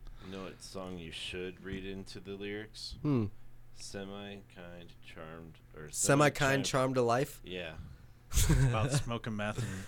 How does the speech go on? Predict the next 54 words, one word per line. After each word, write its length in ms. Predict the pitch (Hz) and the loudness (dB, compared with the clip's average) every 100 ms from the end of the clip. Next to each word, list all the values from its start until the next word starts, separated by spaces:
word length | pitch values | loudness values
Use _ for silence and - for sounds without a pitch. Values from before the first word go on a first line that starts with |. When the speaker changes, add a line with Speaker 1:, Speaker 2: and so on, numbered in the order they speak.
| - - - | -8 -6 8
Speaker 2:
And, 220 | 131 127 - | 8 8 10
yeah. 200 | 147 107 | 10 10
Speaker 3:
<laughs> 60 | |
I'm 120 | 143 107 | 4 0
Speaker 1:
A 180 | 117 | 0
lot 120 | 131 175 | 2 4
of 120 | 196 | 4
Speaker 3:
obsessed. 40 | |
Speaker 1:
people 340 | - 185 185 180 | 6 6 6 6
don't 340 | 160 156 151 | 4 0 2
know 280 | 156 170 185 | 2 4 4
that. 280 | 156 101 95 | 4 2 2
It 140 | 127 | 2
is 200 | - 92 | 4 4
Speaker 2:
Yeah. 60 | 101 | 4
Speaker 1:
about 260 | 131 139 | 2 2
meth. 480 | 139 147 156 101 - - - | 2 2 2 0 -6 -14 -8
Speaker 2:
It's 180 | 104 - | -6 -4
Speaker 1:
And 80 | - | 0
Speaker 2:
about 100 | 73 | 0
Speaker 1:
a 20 | |
Speaker 2:
so 60 | |
much 100 | - - 120 - | 2 4 6 8
Speaker 1:
breakup 220 | 143 147 - | 8 8 8
and 100 | - | 6
Speaker 2:
meth. 100 | - | 4
Speaker 1:
sh-, 80 | |
'cause 120 | 98 98 | 2 2
Speaker 3:
Right. 80 | 101 | 2
Speaker 1:
she's 300 | 113 120 - | 2 2 4
trying 220 | 135 127 | 2 2
to 60 | |
get 180 | 120 120 | 2 0
sober. 400 | - 120 113 123 | 2 2 2 2
Speaker 3:
And 100 | 139 139 - - | -2 -4 -16 -8
Speaker 1:
And 60 | 113 | -2
Speaker 3:
he's 100 | 117 | 2
Speaker 1:
he 40 | 113 | 6
Speaker 3:
like, 180 | 127 | 6
Speaker 1:
doesn't 100 | 123 | 6
Speaker 3:
"I'm 20 | 110 | 2
Speaker 1:
know 60 | |
what 40 | 110 | 6
Speaker 3:
coming 220 | 202 214 | 8 8
Speaker 1:
to 60 | 220 | 8
Speaker 3:
all 180 | 208 220 | 8 10
Speaker 1:
do. 80 | |
Speaker 3:
over 240 | 247 220 185 | 8 8 4
you." 500 | 147 139 117 104 82 - | 4 2 0 -4 -4 -4
<laughs> 180 | - - - | 0 0 12
Speaker 2:
<laughs> 140 | - 185 | 12 12
Oh 200 | 160 110 | 12 12
my 180 | 117 104 - | 8 4 2
God. 460 | 127 117 110 107 | 6 8 8 4